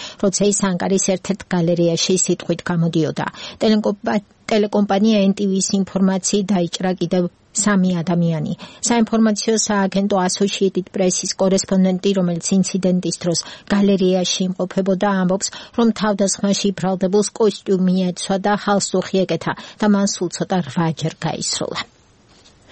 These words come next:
გაეროს უშიშროების საბჭომ ერთხმად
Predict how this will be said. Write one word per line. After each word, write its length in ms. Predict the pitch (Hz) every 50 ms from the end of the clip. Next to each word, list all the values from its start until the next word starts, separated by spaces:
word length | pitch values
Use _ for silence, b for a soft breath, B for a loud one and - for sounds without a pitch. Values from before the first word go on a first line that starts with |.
| B B B B B B -
გაეროს 320 | - 233 247 254 262 254 - -
უშიშროების 600 | 254 233 - 247 233 - - 233 226 214 226 208 - -
საბჭომ 360 | 226 214 208 - 233 220 208 220
ერთხმად 320 | 220 202 - - - 233